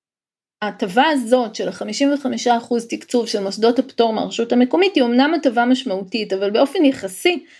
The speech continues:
הרשתות החרדיות הגדולות, שיש להן שיוך פוליטי, קיבלו הטבה מש-, הרבה, הרבה יותר גדולה מזה. שהיא גם הפיקוח, גם תוספות תקציביות משמעותיות, אה, אה, לפי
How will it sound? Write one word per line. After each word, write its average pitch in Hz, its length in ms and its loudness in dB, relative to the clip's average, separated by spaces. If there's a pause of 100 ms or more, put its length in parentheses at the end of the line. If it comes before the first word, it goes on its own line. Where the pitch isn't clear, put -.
(160)
הרשתות 254 680 2
החרדיות 240 580 0
הגדולות, 208 640 0
שיש 233 200 0
להן 254 140 2
שיוך 254 380 2
פוליטי, 339 520 2 (340)
קיבלו 269 640 2 (160)
הטבה 294 360 2
מש-, 311 400 -4
הרבה, 226 360 2 (100)
הרבה 240 200 -2
יותר 240 240 -2
גדולה 175 340 -6
מזה. 175 280 -12 (800)
שהיא 269 720 0 (300)
גם 254 260 2
הפיקוח, 226 840 -6 (240)
גם 277 240 2
תוספות 302 440 -2
תקציביות 254 520 -2
משמעותיות, 233 880 0
אה, 196 40 -4
אה, 196 420 -2
לפי 226 640 0